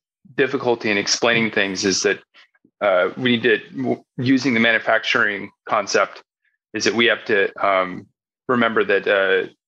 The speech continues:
generally in manufacturing, it's using something, uh, similar to a Kanban process where there's lots of independent columns, if you will, um, that, uh, have I O,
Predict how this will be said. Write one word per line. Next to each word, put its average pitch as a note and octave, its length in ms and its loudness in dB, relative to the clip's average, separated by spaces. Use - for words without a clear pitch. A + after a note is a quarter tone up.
generally B2+ 380 2
in A2+ 80 0
manufacturing, G#2+ 680 0
it's - 300 -4
using G#2+ 560 0
something, A2 640 -4
uh, G#2 260 0
similar A#2 320 0
to A2 100 0
a G2+ 60 0
Kanban A2+ 420 0
process B2 600 0
where G2 320 0
there's G2+ 380 -4
lots A#2 340 0
of - 220 0
independent B2 880 -2
columns, B2 460 0
if B2 160 -2
you B2 80 2
will, A#2+ 320 2
um, G#2 280 0
that, G2+ 260 -2
uh, - 340 -2
have A#2 420 0
I A#2 200 0
O, G#2+ 340 0